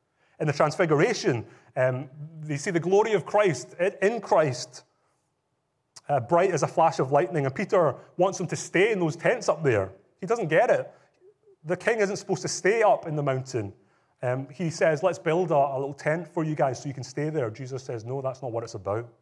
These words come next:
And each time in Mark, Matthew, Mark, and Luke, uh, the transfiguration is followed by the failure of the disciples to heal the only child with seizures.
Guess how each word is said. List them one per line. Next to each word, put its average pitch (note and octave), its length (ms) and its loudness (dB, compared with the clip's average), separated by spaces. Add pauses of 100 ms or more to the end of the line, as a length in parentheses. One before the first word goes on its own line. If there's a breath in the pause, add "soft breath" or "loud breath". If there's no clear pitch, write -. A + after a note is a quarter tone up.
(1500)
And C3 80 -4
each D#3 160 -4
time C3+ 380 0 (340 soft breath)
in A#2+ 160 -4
Mark, C3 360 -2
Matthew, C3+ 240 -2
Mark, B2 380 0
and A2+ 140 -8
Luke, C3 320 -6 (520)
uh, A2+ 80 -4
the A#2 80 -4
transfiguration B2 680 -2
is A2+ 80 -6
followed A#2 320 0
by A2+ 140 2
the A2 80 -6
failure C3 420 2
of A2+ 140 -2
the A2+ 60 -8
disciples A2 480 -6
to - 60 -12
heal B2+ 300 -4
the A2+ 160 -8
only B2 280 -4
child G#2+ 380 -2
with G#2 100 -12
seizures. F#2+ 520 -16